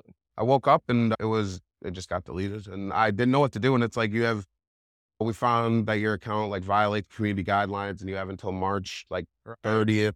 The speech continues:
Speaker 1: twenty twenty-four to appeal it or else your Instagram's gone. So I appealed it, but I was like, "It's gone." So I just was like, "Whatever, I'll just make a new one and try to get
Speaker 2: Back.
Speaker 1: people over there." And then by the time I got done making all those videos for, like, all my other socials, be like, "Guys, I got my Instagram deleted. Go follow my new one."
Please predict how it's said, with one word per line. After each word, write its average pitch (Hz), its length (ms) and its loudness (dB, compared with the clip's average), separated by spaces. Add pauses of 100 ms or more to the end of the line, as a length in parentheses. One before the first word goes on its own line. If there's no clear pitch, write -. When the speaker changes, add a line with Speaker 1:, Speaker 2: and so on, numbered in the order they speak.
(100)
Speaker 1:
twenty 107 260 0
twenty-four 104 640 -2
to 104 180 -8
appeal 117 420 0
it 120 120 -2
or 104 80 -2
else 107 180 -4
your 98 240 -4 (380)
Instagram's 127 400 -2
gone. 127 180 2
So 147 120 2
I 165 40 4
appealed 151 380 2
it, 107 80 -4
but 120 80 0
I 127 120 6
was 120 140 0
like, 107 160 0
"It's 104 140 -10
gone." 92 460 -6
So - 120 -6
I 95 80 0
just 95 300 -10 (640)
was - 80 -10
like, 90 80 -2
"Whatever, 110 300 4
I'll 110 80 2
just 95 100 -8
make 107 180 -2
a 101 40 -2
new 110 160 0
one 107 240 -2
and 92 280 -6
try 101 200 0
to 104 80 -2
get 110 160 -2
Speaker 2:
Back. 113 140 -4
Speaker 1:
people 110 120 -4
over 127 240 0
there." 151 240 2
And 123 160 2
then 123 240 2 (460)
by 127 160 6
the 127 80 0
time 143 300 -2
I 139 60 2
got 135 140 2
done 131 220 2
making 127 240 0
all 127 100 2
those 117 220 0
videos 120 400 0
for, - 100 -8
like, 107 140 -2
all 104 240 2
my 110 140 2
other 113 180 -2
socials, 113 400 -8
be 107 80 -4
like, 101 140 -4
"Guys, 120 300 -2
I 110 200 -8
got 113 240 -2
my 117 100 0
Instagram 120 320 -2
deleted. 107 300 0
Go 117 100 -4
follow 113 280 -2
my 113 100 -2
new 123 200 4
one." 104 220 0